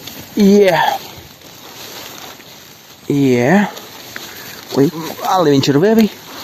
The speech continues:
Як пес. Ага. І ми доволі навалили вже кубку. І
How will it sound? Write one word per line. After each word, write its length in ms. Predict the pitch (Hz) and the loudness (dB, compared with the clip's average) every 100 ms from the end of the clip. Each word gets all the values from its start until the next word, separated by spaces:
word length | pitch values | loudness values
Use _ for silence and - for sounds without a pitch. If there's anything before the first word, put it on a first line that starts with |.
| - - - - - - | -16 -14 -14 -12 -8 -6
Як 80 | 147 | -6
пес. 360 | - 110 - - - - - - - - - - - - - - - - - - - - - - - - - - - - - - | -4 -6 -6 -14 -16 -20 -20 -18 -18 -18 -20 -20 -20 -20 -20 -20 -18 -16 -16 -16 -18 -18 -20 -18 -18 -16 -16 -16 -18 -20 -14 -4
Ага. 320 | 143 117 117 - - - - - - - - - - - - - | -2 0 -2 -4 -12 -20 -20 -20 -18 -14 -12 -12 -14 -18 -18 -4
І 80 | 135 | 2
ми 160 | 180 | 4
доволі 460 | 202 180 170 175 175 | 6 6 4 4 6
навалили 480 | 175 165 156 135 123 | 6 6 4 4 2
вже 160 | 123 | 0
кубку. 440 | 135 180 185 - 233 - - - - - - - - - - - - - | -2 0 0 2 0 0 -18 -16 -12 -12 -12 -16 -16 -14 -12 -12 -10 -2
І 420 | 185 220 240 262 | 2 6 6 6